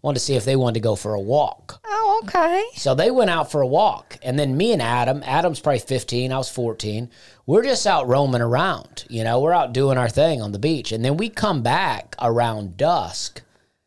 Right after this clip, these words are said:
Speaker 1: and we open the door and everybody's like, "Whoa, whoa, whoa." And I don't know what was going on in there, but they were like, "Whoa, whoa, whoa." So me and Adam thought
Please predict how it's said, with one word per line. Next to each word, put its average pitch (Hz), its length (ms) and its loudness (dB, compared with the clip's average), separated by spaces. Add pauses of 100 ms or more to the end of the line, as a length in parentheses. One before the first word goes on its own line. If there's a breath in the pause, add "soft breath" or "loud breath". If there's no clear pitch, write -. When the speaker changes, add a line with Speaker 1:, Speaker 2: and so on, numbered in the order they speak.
(340)
Speaker 1:
and 110 320 -2
we 131 140 -2
open 139 360 0
the 110 80 -4
door 139 420 4
and 113 80 2
everybody's 120 400 0
like, 104 120 -4
"Whoa, 277 340 6
whoa, 294 340 6
whoa." 277 760 4
And 139 120 -4
I 226 80 0
don't 233 100 2
know 131 100 4
what 131 120 0
was 113 80 -2
going 107 280 -2
on 139 260 0
in 170 160 -2
there, 196 340 0 (580 soft breath)
but 113 200 0
they 127 140 4
were 117 120 6
like, 95 220 -2
"Whoa, 202 260 4
whoa, 196 280 6
whoa." 170 360 6
So 123 300 2
me 180 160 2
and 214 100 0
Adam 165 320 2
thought 107 480 0